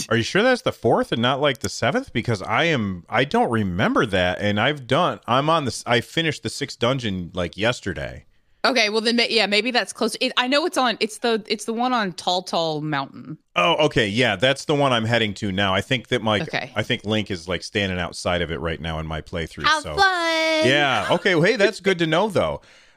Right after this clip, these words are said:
Speaker 1: Uh, I had problems with the fourth one.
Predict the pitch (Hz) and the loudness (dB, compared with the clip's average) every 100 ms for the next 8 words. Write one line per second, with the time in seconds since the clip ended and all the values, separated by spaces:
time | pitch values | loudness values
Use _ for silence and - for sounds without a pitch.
0 | - 131 127 - 147 233 233 110 135 117 | -2 2 2 2 0 2 2 0 2 2
1 | 113 107 107 98 95 - 165 185 - 104 | 2 0 -2 -2 -2 2 2 2 0 0
2 | 90 85 87 | 0 -2 -6